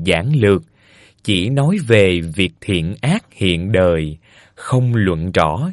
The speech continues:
nhân duyên trong sáu ngã luân hồi. Kẻ trí cạn không tin vì không biết. Phật khai thị từ nhân gieo quả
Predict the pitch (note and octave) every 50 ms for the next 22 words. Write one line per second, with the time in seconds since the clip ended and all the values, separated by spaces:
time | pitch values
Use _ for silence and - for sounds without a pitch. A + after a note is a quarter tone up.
0 | E3+ D#3+ D#3 D3+ E3+ E3+ E3 D#3+ C#3+ D#3+ E3+ F3 E3+ E3+ E3+ E3 D#3 - E3+ D#3
1 | D3+ D3+ - - - D3 C#3 E3+ A3 G#3+ D3+ G#2+ E2+ E2 F2 B2+ F3 F3+ F3 F#3
2 | F#3 F3+ D#3+ A#2 G#2 F#2+ F#2 F2+ F2 E2 D#2 D2+ - _ - - - - - -
3 | _ _ _ - F#2+ E2+ D#2+ E2+ A2 C#3+ D3+ - - C3+ C#3+ F#3+ G#3 - - -
4 | E2+ D#2+ D#2+ D#2+ E2 G2 A2 - - - D3 C#3+ C#3 C#3 - D3+ D3 C#3+ C#3+ C#3
5 | C3+ A2 D#2+ F2 F#2 D#2+ D2 - - - B2 B2 A#2 A2+ B2 D#3 A3+ B3+ - _
6 | _ _ _ _ _ _ _ _ _ _ _ _ _ - - - B2+ A2+ - -
7 | - - F3 F#3 F#3+ F3 D#3+ - A#2+ F#2+ F2 E2+ E2 E2 F#2+ G2+ - - G#2+ G2
8 | F2+ E2 D#2+ D#2+ E2+ G2 A2+ B2+ C3+ C3+ A2+ C3+ C#3 C3+ C#3 C#3 B2+ A#2 F2+ F#2
9 | E2+ D#2 E2+ G#2+